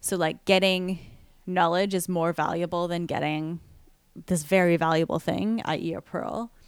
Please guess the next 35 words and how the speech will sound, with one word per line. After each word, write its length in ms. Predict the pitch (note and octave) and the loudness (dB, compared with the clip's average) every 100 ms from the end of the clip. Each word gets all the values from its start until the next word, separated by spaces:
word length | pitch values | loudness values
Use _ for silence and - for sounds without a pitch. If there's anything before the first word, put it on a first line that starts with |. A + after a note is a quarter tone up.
| - - - _ _ _ - | -20 -20 -20 _ _ _ -10
And 120 | F3 | -6
so 100 | E3+ | -4
that 140 | D#3 E3+ | -4 -2
goes 140 | E3 | -2
back 180 | D3 - | -2 -4
to 100 | - | -6
the 80 | D#3+ | -6
wisdom 380 | D3+ D#3 D3 | -4 -4 -6
stuff 260 | E3+ - - | -6 -6 -6
that 100 | - | -8
we 40 | |
were 80 | - | -10
talking 300 | - D#3+ G3+ | -8 -6 -2
<laughs> 40 | G3 | 2
about 140 | A3+ | 2
before. 560 | F#3 - F#3 F3+ F#3 F#3+ - - - - _ _ _ _ | 0 -6 -4 -2 -2 -6 -12 -20 -20 -20 _ _ _ _
Um, 180 | F3+ F3+ | -4 -2
and 120 | - A#3 | 2 4
then 80 | |
I 60 | B3+ | 6
also 260 | - F#4 F4+ | 4 2 2
found 200 | E4 B3 | 2 4
in 180 | A#3+ | 2
Matthew, 480 | G#3 G#3 A3+ E3+ E3 | 4 2 0 -2 -2
Matthew 380 | F#3 G3 - G3+ | 2 2 0 -6
thirteen 580 | - G3 F#3+ - G3+ F#3+ | -2 -2 -2 -2 0 0
forty-six, 1040 | - F#3 F3+ F3 - F3 - - - - - _ _ _ - | 0 -2 -2 -4 -2 -2 -2 -10 -14 -14 -16 _ _ _ -4
um, 220 | F3+ F3 - | -2 0 0
"Upon 460 | F#3+ - B3 D4+ | 0 4 6 6
finding 580 | C4+ G3 F#3+ A3 A3 F3+ | 4 2 4 4 2 2
one 260 | E3+ F#3+ G3+ | 0 0 0
pearl 520 | - F3+ F3+ F3 F3 | -2 -2 0 0 -2
of 200 | F#3 F3+ | -4 -4
great 280 | - G3 - | 0 0 0
value, 680 | F#3 F3 F#3 E3+ - - | 2 4 6 2 -4 -8